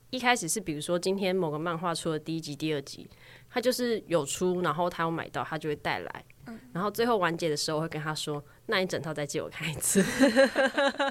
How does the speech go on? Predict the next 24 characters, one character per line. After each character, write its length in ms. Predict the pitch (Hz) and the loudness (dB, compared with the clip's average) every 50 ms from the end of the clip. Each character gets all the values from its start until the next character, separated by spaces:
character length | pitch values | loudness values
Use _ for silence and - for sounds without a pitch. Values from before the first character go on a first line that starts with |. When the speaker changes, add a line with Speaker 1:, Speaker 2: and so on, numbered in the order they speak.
| - - _ _ _ _ - - - 330 | -4 -6 _ _ _ _ -20 -16 -14 -14
Speaker 1:
<laughs> 800 | - - _ - - - 370 359 - - - 320 - - - - | -14 -16 _ -16 -12 -12 -12 -12 -16 -18 -20 -20 -20 -20 -20 -18
所 160 | - - 269 269 | 0 2 2 4
以 20 | |
他 140 | 269 294 285 | 4 4 4
就 160 | 247 285 285 | 4 4 4
会， 180 | 302 285 269 269 - | 6 4 4 2 0
而 100 | - 294 | 0 2
且 60 | 320 | 4
他 100 | 302 294 | 4 4
都 120 | 285 277 | 6 6
会 60 | 262 262 | 4 6
帮 140 | - 247 214 | 6 6 6
我 40 | 170 | 4
装 300 | 151 - 180 160 170 185 | 4 2 0 0 0 -2
箱， 340 | - - - 143 131 135 143 - - - - - - 220 220 - - - - - - - | -4 -4 -4 -4 -4 -6 -8 -12 -16 -20 -20 -16 -12 -12 -12 -12 -14 -16 -20 -20 -20 -2
他 100 | - 262 | 0 2
都 100 | 254 254 | 6 8
会 60 | 254 254 | 6 8
装 220 | - 233 220 226 | 8 6 6 6
一 60 | 226 | 6
个 80 | 208 196 | 4 4
小 200 | - - 156 160 | 2 0 0 -2
纸 200 | 160 - 147 127 | -2 -4 -8 -6
箱， 280 | - - 139 127 127 | -6 -6 -6 -6 -6